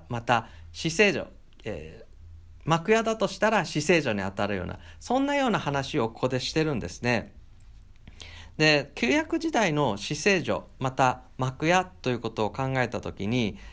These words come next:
えー、これはキリストを予表してるんですね。これからキリストがこの地上に来て、そしてどんなことをしていくかっていうことの予言的な意味を幕屋っていうのを持ってるんですけれども、あの、幕屋の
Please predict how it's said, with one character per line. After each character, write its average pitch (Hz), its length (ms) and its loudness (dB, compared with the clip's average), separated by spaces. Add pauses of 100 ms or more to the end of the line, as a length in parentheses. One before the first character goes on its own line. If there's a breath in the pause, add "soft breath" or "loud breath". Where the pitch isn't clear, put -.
(100)
え 90 240 -4
ー、 - 40 -10
こ 170 120 -2
れ 180 80 4
は 180 140 4
キ 190 200 -4
リ 233 120 0
ス - 100 -6
ト 247 220 2
を 226 80 0
予 190 100 2
表 220 260 2
し - 100 -10
て 240 120 0
る 254 80 -2
ん 233 60 0
で 151 100 0
す - 120 -10
ね。 131 260 -2 (180 loud breath)
こ 170 100 2
れ 190 100 2
か 196 160 2
ら 202 280 4 (200 loud breath)
キ - 140 0
リ 165 120 2
ス 165 80 -10
ト 165 80 0
が 156 120 0
こ 156 140 -4
の 147 100 0
地 147 160 -6
上 143 140 2
に 135 80 -2
来 135 80 -14
て、 127 100 -6
そ 127 140 -4
し - 60 -8
て 131 100 -4
ど 175 160 2
ん 233 60 0
な 226 80 -2
こ 180 100 -2
と 151 120 0
を 127 40 2
し - 100 -10
て 135 120 -2
い 127 80 -2
く - 60 -12
か 113 80 2
っ - 100 -2
て - 140 -4
い - 20 2
う 101 180 -8
こ 113 120 -6
と 113 100 -2
の 120 100 0
予 127 160 0
言 220 220 0
的 240 240 -2
な 233 140 0 (280 loud breath)
意 190 120 0
味 165 120 0
を 120 80 0
幕 113 300 0
屋 123 60 4
っ 127 80 -2
て 139 100 -2
い - 20 0
う - 20 0
の 104 60 0
を 98 40 -2
持 113 100 0
っ 131 80 -4
て 127 140 0
る 95 100 0
ん 90 40 -2
で 90 80 -4
す 85 100 -8
け 95 100 -4
れ 85 80 -2
ど 87 100 -4
も、 107 300 0 (320 loud breath)
あ 113 80 -4
の、 101 100 -2
幕 147 300 -2
屋 277 100 2
の - 480 -6